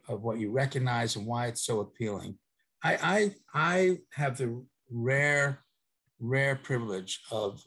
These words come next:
what I consider one definition of success. I love going to work and I love going home. You know, and right now with Telly, I get to do both at the same time, which is great. Um,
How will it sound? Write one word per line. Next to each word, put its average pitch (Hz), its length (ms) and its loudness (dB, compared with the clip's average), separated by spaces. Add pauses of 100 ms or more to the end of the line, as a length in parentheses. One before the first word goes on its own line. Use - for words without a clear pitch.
(440)
what 127 180 2
I 139 160 4
consider 131 400 0
one 120 300 2
definition 110 560 -4
of 95 80 -8
success. - 720 -6 (1120)
I 127 140 6
love 135 420 6
going 135 180 8
to 123 60 6
work 104 340 4
and 98 120 -2
I 92 40 0
love 92 300 0
going 87 240 -8
home. - 300 -14 (1500)
You - 160 -6
know, - 100 -8 (320)
and 113 240 8
right 143 200 8
now 127 580 6
with 113 180 0
Telly, 123 280 4
I 107 80 4
get 110 180 2
to 110 60 0
do 104 120 0
both 110 260 4
at 98 80 -10
the 104 80 -6
same 95 240 -2
time, - 240 -8 (200)
which 101 240 -2
is 95 120 2
great. - 220 -4 (840)
Um, 104 560 4